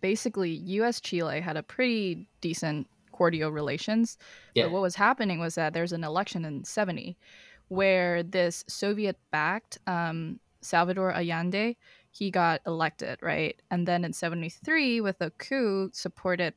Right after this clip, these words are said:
Speaker 1: by the U S C I A, um, Pinochet got himself enthroned, if that makes sense.
Speaker 2: Yeah.
Speaker 1: And that's basically where the dictatorship began, right?
Speaker 2: Mm-hmm.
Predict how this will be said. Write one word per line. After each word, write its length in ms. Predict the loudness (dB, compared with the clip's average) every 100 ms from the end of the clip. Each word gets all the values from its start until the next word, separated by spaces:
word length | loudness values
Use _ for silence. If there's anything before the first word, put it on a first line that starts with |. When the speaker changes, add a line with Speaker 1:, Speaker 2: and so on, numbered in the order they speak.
| -2
Speaker 1:
by 480 | 0 2 0 -2 -4
the 80 |
U 220 | -6 0 0
S 200 | 0 -6 _ -12
C 240 | -4 0
I 120 | 2
A, 400 | 2 0 0 -2 -6 -20 -20 -20 _
um, 480 | 2 4 2 0 -4 -10 _ -8
Pinochet 720 | -2 0 0 0 0 0 -4 _ _ _
got 380 | 2 4 4 2
himself 760 | -2 -2 0 0 0 -4 -12 -20 _ _ _ _
enthroned, 500 | -6 -4 -2 2 2
if 80 | 4
that 140 | 4 2
makes 160 | 0
sense. 340 | 0 0 -4 -14 -20 -10 4
Speaker 2:
Yeah. 500 | 8 8 8 4 2
Speaker 1:
And 340 | 0 -4 -6 -12 -18 -20 _ 2
that's 280 | 2 2
basically 420 | -2 -4 -4 -4 -2
where 340 | 0 0 0
the 160 | -2 -4
dictatorship 720 | -4 -6 -6 -6 -6 -8 -10
began, 480 | -6 -6 -4 -8 -12 _
right? 280 | -8 -6 -6 _ -20 _ _ -2
Speaker 2:
Mm-hmm. 220 | 4 4